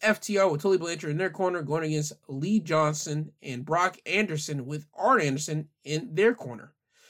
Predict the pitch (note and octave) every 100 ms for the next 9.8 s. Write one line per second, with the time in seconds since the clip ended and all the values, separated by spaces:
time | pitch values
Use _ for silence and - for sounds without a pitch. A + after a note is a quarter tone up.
0 | _ _ G#3 A3 A3+ G#3 E3 G3+ F#3 F#3+
1 | F3 E3 D3 D#3 D3 A#3 A3+ A3 G3+ G3
2 | D3 D3+ D3+ D#3 D3+ - - A3+ A3+ -
3 | F#3 E3 D#3 D3+ D3 - - E3+ D#3+ C3+
4 | D#3+ D3+ C#3+ C3 C3 D3 C#3 C3+ B2+ C#3
5 | F3+ A#2+ - - - F3+ F#3+ D#3 _ -
6 | A3 G#3+ D3+ A2 A#2+ - _ - - _
7 | D#3+ D#3 D3 C#3+ - - C3+ B2+ G#3 G3
8 | F#3+ F#3 D3+ D3 C#3+ D3+ D3 B2+ C3+ C3
9 | - _ _ _ F#3 G#3+ G3+